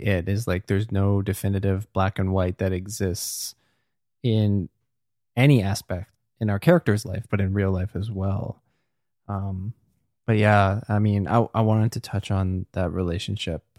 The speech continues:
uh, between, uh, Ellis and his mom, Inez. W-, like, the, the scenes between Jeremy Pope and Gab-,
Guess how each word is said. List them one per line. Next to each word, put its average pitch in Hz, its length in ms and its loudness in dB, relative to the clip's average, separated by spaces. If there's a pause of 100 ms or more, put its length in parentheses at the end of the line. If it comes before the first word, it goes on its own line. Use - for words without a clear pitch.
(320)
uh, 90 420 -4 (140)
between, 98 640 -4 (1000)
uh, 98 180 2 (180)
Ellis 101 640 0
and 101 280 2
his 95 160 -2
mom, 92 220 0
Inez. 95 640 -2 (800)
W-, 95 220 -6
like, 98 260 -4 (300)
the, 117 220 2
the 127 100 4
scenes 156 400 6
between 135 300 4
Jeremy 95 260 4
Pope 92 280 0
and 98 180 0
Gab-, 92 240 -4